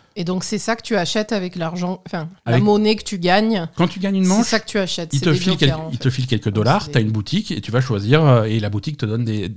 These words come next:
Speaker 2: des, des jokers.
Speaker 1: Mm.
Speaker 2: Et tu dis, bah, je vais acheter ce joker-là et celui-là, je vais acheter cette carte de, de planète, par exemple. Si tu, les cartes de planète, t'as les, la carte Mars, Saturne, machin, ça augmente la puissance de certaines mains.
Speaker 1: Mm.
Speaker 2: Bref, t'as plein de façons d'améliorer ton jeu.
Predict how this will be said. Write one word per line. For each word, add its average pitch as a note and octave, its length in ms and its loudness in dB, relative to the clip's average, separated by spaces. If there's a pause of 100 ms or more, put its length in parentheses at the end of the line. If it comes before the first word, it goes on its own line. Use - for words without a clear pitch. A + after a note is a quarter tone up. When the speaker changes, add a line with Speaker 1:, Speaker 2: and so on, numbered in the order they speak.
(280)
Speaker 2:
des, A#2+ 260 -6 (120)
des A2 240 -4
jokers. A2+ 500 -2 (220)
Speaker 1:
Mm. F#3+ 40 -12 (220)
Speaker 2:
Et - 40 -20
tu G#2 100 -8
dis, B2+ 120 2
bah, A2+ 140 2
je G#2 60 -6
vais G2+ 80 -2
acheter F#2 200 -4
ce A2+ 160 -2
joker-là G#2+ 540 0
et A2 80 -4
celui-là, A2 560 2
je C3 100 -2
vais G#2+ 80 0
acheter G#2 280 -4
cette G#2+ 200 -4
carte - 340 -2
de, G#2+ 440 -2 (340)
de G#2 80 -2
planète, A#2+ 380 2
par G#2 140 -2
exemple. A#2+ 240 -2
Si - 80 -14
tu, G2 320 -6 (420)
les G#2 100 -6 (140)
cartes G#2 160 -6
de G2+ 60 -6
planète, G#2+ 300 -2
t'as G#2 120 -2
les, G2+ 200 -4
la G2 160 -8
carte - 260 -8
Mars, B2 400 -2
Saturne, G#2+ 440 -6
machin, A#2 300 -2 (320)
ça G#2 160 -6
augmente G#2 260 0
la G#2 80 0
puissance A2 400 -4
de G2 80 -6
certaines F#2+ 380 -6
mains. B2 260 2 (180)
Speaker 1:
Mm. G#3+ 40 -8 (500)
Speaker 2:
Bref, D#3 220 -2 (140)
t'as C3 100 -2
plein F3+ 240 -2
de G#3 60 -2
façons E3+ 300 -6
d'améliorer C3+ 520 2
ton A#2 160 -2
jeu. B2+ 300 -4